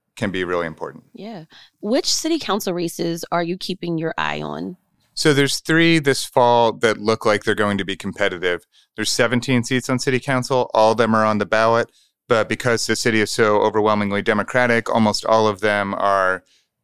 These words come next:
Speaker 1: basically in the bag for the Democrat. So there's three that involve Republicans. One is a district council race in Northeast Philadelphia, which is longtime incumbent Brian O'Neill, a Republican,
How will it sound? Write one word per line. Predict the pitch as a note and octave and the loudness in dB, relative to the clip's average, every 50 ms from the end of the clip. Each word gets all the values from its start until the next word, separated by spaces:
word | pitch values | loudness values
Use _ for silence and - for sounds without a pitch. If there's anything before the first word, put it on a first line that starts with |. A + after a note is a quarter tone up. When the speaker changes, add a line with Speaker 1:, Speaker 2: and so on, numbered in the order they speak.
| _ _ _ | _ _ _
Speaker 1:
basically | B2+ A#2 - B2+ A2+ A#2 A2 G#2 | 0 0 2 0 0 2 2 2
in | G2 | 2
the | G2 F#2+ | 0 0
bag | - G2+ G2+ F#2+ F2 | 0 0 0 0 -2
for | - G2 | -6 -10
the | F2+ F#2 | -6 -4
Democrat. | G2 F#2 F2+ E2+ - - D#2+ D#2 - - _ _ _ _ _ _ _ | -4 -4 -4 -4 -8 -8 -10 -10 -12 -16 _ _ _ _ _ _ _
So | - - C3 A#2 | -2 0 0 2
there's | G#2 G#2+ G#2 - - | 2 0 -2 -2 -4
three | - C#3 C3+ C#3 C#3+ | -2 0 2 2 2
that | C3+ C3+ B2+ B2 | 2 2 2 2
involve | A#2 A2+ G#2+ A#2 A2 G#2+ G#2+ G#2+ G#2 G#2 G2 - - - - - _ _ | 2 2 2 2 4 4 4 4 2 0 -2 -6 -12 -14 -14 -14 _ _
Republicans. | G#2 G#2 - A2 G#2 - E2+ D#2+ - - - - - - - _ _ | -4 -2 0 0 -2 -2 -2 -8 -10 -12 -12 -12 -14 -16 -18 _ _
One | _ G2 A2+ A#2 A#2+ B2+ | _ 0 0 2 2 2
is | A#2+ A2 | 2 0
a | A2+ G#2 | -2 -2
district | - B2 C3 - - D3+ C#3 | -2 -2 -2 -2 -2 -4 -2
council | - C#3 B2+ - C3+ B2 | -2 -2 -2 -2 -2 -2
race | A#2+ A#2+ A#2+ A#2+ - - | 0 0 0 0 -2 -6
in | G#2+ G#2 G2 | -8 -8 -4
Northeast | G2+ G#2+ A2 G#2+ - A2+ A2 - - | -2 -2 -2 0 -2 -4 -4 -2 -2
Philadelphia, | - A2 G#2+ G#2+ G2+ G#2 G#2 G#2 - B2+ A#2+ B2 C3 C3 - _ _ _ _ _ _ _ | 0 0 2 2 2 2 2 0 0 -2 -2 -2 -2 -4 -8 _ _ _ _ _ _ _
which | - G#2+ - - | -6 -6 -4 -2
is | G#2 F#2+ F#2 | -4 -4 -2
longtime | G2+ G#2+ A2 A2+ A2 - A#2+ A#2 A2 | 0 0 2 2 2 0 0 0 0
incumbent | G#2+ G#2 - A#2 A2 G#2+ G#2+ G2 - | -2 -2 -2 -2 -2 -2 -2 -4 -2
Brian | - G#2+ G#2 G#2 G#2+ G#2+ | -2 0 0 0 0 0
O'Neill, | G2+ G2+ G2 G2 G#2 G#2+ A#2 B2+ - | 0 0 -2 -2 0 0 -2 -2 -4
a | G2 | -2
Republican, | G2 G#2 G2 - A2 G#2 F#2+ G#2 - - G#2+ G2+ G2+ G#2+ | -2 -2 -2 0 0 0 0 0 -2 -2 -4 -4 -4 -6